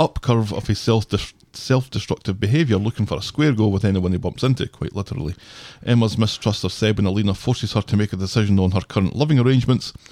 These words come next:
Chesney's willful ignorance of Gemma's postnatal depression continues, while Bernie does her best for her daughter and Kathy gets all the credit. Ken's suspicions of Charlie's running off Shady Acres grows. Yasmin's willingness to take Tim's dad's crap appears to have reached its maximum,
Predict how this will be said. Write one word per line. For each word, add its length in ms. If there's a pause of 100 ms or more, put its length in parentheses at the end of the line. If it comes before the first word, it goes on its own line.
(140)
Chesney's 460
willful 420
ignorance 420
of 80
Gemma's 340
postnatal 420
depression 460
continues, 480
while 120
Bernie 280
does 160
her 60
best 320
for 120
her 60
daughter 440 (280)
and 140
Kathy 260
gets 240
all 100
the 80
credit. 360 (400)
Ken's 220
suspicions 440
of 100
Charlie's 540
running 320
off 160
Shady 400
Acres 300
grows. 500 (580)
Yasmin's 480
willingness 380
to 80
take 240
Tim's 280
dad's 280
crap 380
appears 320
to 100
have 160
reached 220
its 160
maximum, 460